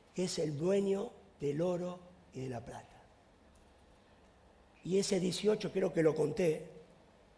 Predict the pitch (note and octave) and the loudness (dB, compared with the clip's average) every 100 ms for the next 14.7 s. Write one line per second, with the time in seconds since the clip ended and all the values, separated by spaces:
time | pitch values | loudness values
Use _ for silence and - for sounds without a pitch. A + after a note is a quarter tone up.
0 | - - - - - - - - - A#2 | -20 -20 -20 -20 -20 -20 -20 -20 -8 -4
1 | A#2+ A#2 - D3 F3+ F#3 E3 D3 - F#3 | -2 -4 -4 -2 0 2 2 0 0 0
2 | F3 - - - C#3 - - D#3 D3 - | 0 -2 -4 -2 -6 -6 -2 -2 2 2
3 | G3+ D3+ D#3 A#3 - - D3 D#3+ D#3+ D#3 | 4 2 -2 -6 -12 -8 -4 -2 -2 -4
4 | - D3 E3 D#3+ D#3+ D#3+ E3+ D#3 D#3+ - | -6 -6 -2 -4 -4 -4 -4 -6 -10 -12
5 | - - - D3 D3+ F#3 F#3 - G3 E3 | -14 -20 -10 -6 -2 -2 -2 -2 -4 -4
6 | - E3 - - - - - - - C3 | -8 -12 -12 -20 -20 -20 -10 -10 -8 -10
7 | - A#3 F#3 G3 F3+ E3 D#3 D3 F#3 F3 | -8 -6 -6 -2 -2 0 -2 -2 -4 -4
8 | - D#3+ E3 G3 F3+ D#3 E3 D#3+ D3+ F#3 | -4 -4 -2 -2 -2 -2 -4 -6 -4 -2
9 | F3+ - - - - - - E3 - - | -2 -2 -4 -6 -8 -8 -4 -2 0 -2
10 | - - - - - D#3 E3 E3 F#3+ - | -6 -12 -20 -14 -8 -4 -2 -2 -4 -4
11 | F#3 - - - - - D#3+ F3 F3 E3+ | -8 -14 -20 -12 -6 0 2 2 2 2
12 | F3+ G3 G3+ F#3 G3+ A3+ - - - - | 2 4 4 2 -4 -4 -12 -20 -20 -20
13 | - D#3+ F3 A3 B3 A#3 G#3+ F#3 G#3+ G3 | -8 -4 0 2 4 4 4 2 0 0
14 | - G#3 F#3 D#3+ - E3+ - | 0 -2 -4 -4 -6 -6 -6